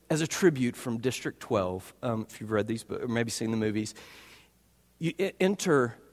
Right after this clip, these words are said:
Sister Katniss Everdeen, right? It says this, "With one sweep of my arm, I push her behind me.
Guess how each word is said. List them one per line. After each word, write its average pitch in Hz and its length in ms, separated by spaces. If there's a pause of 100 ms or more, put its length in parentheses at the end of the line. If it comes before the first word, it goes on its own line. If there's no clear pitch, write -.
(120)
Sister 98 720 (420)
Katniss 143 480
Everdeen, 90 640
right? 104 240 (960)
It 110 80
says 117 280
this, - 360 (400)
"With 143 140
one 180 240
sweep 208 420
of 190 120
my 175 240
arm, 170 500 (400)
I 131 80
push - 340
her 160 100
behind 113 520
me. 80 200